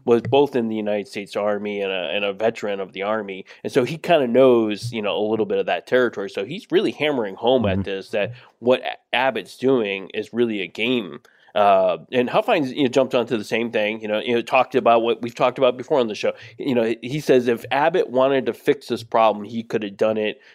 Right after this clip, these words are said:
Speaker 1: anytime in the last seven years. It's like, it's just really over the last few months, he's been kind of making this move. Uh, and so
Speaker 2: Mm-hmm.
Speaker 1: he, it, it's, it's, it, it's a tough crowd though. You can see that, like, Weston Huffines and Prather have kind of a limited window in order to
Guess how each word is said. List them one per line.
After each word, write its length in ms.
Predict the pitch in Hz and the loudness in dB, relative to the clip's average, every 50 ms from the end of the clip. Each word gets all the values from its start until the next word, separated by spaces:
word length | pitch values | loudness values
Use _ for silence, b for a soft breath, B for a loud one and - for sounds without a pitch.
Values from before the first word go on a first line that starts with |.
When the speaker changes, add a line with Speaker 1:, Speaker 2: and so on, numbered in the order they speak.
| b b b _ _ _ - | b b b _ _ _ -4
Speaker 1:
anytime 400 | 151 160 156 - 165 135 123 123 | -2 -2 0 0 0 0 0 0
in 40 | 113 | -2
the 60 | 104 | 0
last 260 | 104 107 101 - - | 0 0 -2 -2 -2
seven 220 | - 104 90 92 | -4 -4 -4 -6
years. 400 | 90 85 64 50 - - - - - _ _ _ - | -12 -14 -16 -16 -18 -20 -20 -20 -20 _ _ _ -4
It's 160 | 117 113 110 | -4 0 0
like, 160 | 123 107 104 | 0 0 0
it's 180 | 113 110 - - | -4 -10 -4 0
just 220 | 139 131 127 - | 0 0 0 2
really 240 | 123 131 127 120 117 | 4 4 6 6 6
over 180 | 104 110 107 104 | 4 2 2 0
the 80 | 101 | 0
last 300 | 98 101 101 104 - - | 0 0 0 0 -2 -4
few 180 | - 113 110 101 | -8 -8 -8 -6
months, 340 | 101 104 101 101 101 98 - | -4 -4 -4 -4 -6 -8 -10
he's 160 | - 107 95 | -12 -12 -12
been 220 | 95 101 98 90 | -12 -14 -14 -10
kind 220 | - - 113 104 98 | -6 -4 -4 -2 -2
of 80 | 101 | -4
making 420 | 104 107 104 101 - - 107 98 95 | -4 -4 -4 -4 -6 -8 -12 -12 -12
this 220 | 95 92 - - | -12 -12 -12 -10
move. 400 | 107 104 104 95 90 90 90 - - B B B B B B | -8 -8 -8 -8 -8 -10 -12 -14 -18 B B B B B B
Uh, 280 | B 90 92 92 95 80 | B -6 -4 -2 -2 -4
and 100 | 87 107 | -4 -2
so 120 | 92 95 135 | 0 2 2
Speaker 2:
Mm-hmm. 100 | 127 160 | 2 0
Speaker 1:
he, 160 | 202 - - B B B B | -4 -10 -12 B B B B
it, 140 | B 160 - | B 0 2
it's, 200 | - 160 143 - - - | 2 0 -2 -2 -2 0
it's, 220 | 147 156 143 - - | 0 0 0 0 0
it, 180 | 151 143 - - - | -2 -2 -2 -2 -6
it's 220 | - 160 - - | -8 -8 -6 -6
a 40 | 156 | -6
tough 260 | - - 240 214 - | -2 -2 -2 -2 0
crowd 360 | - - 175 160 143 123 107 | 0 2 4 4 4 2 2
though. 140 | 101 95 87 | 0 -4 -4
You 200 | 90 113 120 113 | -4 -4 -4 -2
can 160 | - 139 120 120 | -2 -4 -4 -4
see 240 | - - 170 175 | -4 -6 -6 -2
that, 320 | 151 135 139 123 117 - - | 2 4 4 4 4 2 0
like, 180 | 117 113 - - | -2 -4 -4 0
Weston 380 | 117 131 131 131 - 139 117 | 2 2 2 2 0 -4 -6
Huffines 560 | 107 135 127 117 - - 120 117 113 113 104 113 | -2 0 0 0 2 2 2 2 2 2 0 -2
and 140 | 110 101 | -4 -6
Prather 400 | - - 117 113 113 110 120 107 | -2 -2 0 0 0 0 -2 -2
have 320 | 101 113 107 104 104 98 - B B B B B B B 113 | 2 2 4 4 2 0 -2 B B B B B B B -6
kind 220 | - - 240 262 247 | -2 0 2 2 4
of 40 | |
a 60 | 147 127 | 4 2
limited 540 | 123 120 135 147 143 127 117 104 98 104 | 4 4 4 4 4 4 2 0 -4 -2
window 460 | 110 117 127 131 110 107 98 95 90 67 | 0 0 2 2 2 2 0 0 0 -2
in 120 | 101 107 | -4 -4
order 320 | 107 110 107 104 95 98 | -2 -2 -2 -2 -2 -4
to 60 | 95 | -8